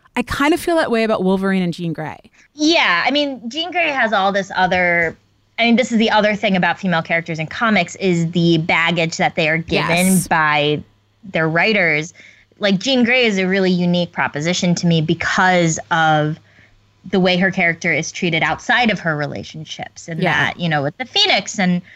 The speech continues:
Speaker 2: and Madeline Pryor existing and all these, like, kind of strange things. I think there could have been the potential for Wolverine and Jean Grey to have a similar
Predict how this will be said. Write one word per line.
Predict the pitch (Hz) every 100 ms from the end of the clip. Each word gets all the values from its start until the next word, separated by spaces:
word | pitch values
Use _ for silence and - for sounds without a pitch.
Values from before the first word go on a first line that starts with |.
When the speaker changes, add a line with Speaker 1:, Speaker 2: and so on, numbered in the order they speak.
| - - -
Speaker 2:
and | 185 180 180 180 175 - _ -
Madeline | 156 165 196 233
Pryor | 233 320 320 269 220
existing | 190 175 165 131 151
and | 202
all | 302
these, | 381 311
like, | 277 233
kind | 240 214
of | 196
strange | - 202 180 170 -
things. | 208 170 156 160
I | 175
think | 214 196
there | 196 180 170 - -
could | - 240
have | 254 226
been | 262 262
the |
potential | 247 - 247 233 247
for | 262
Wolverine | 247 247 254 254 262 254
and | 254
Jean | 226 247
Grey | 233 240 233
to | 233
have | 208 220 226
a |
similar | 226 226 220 226 226 233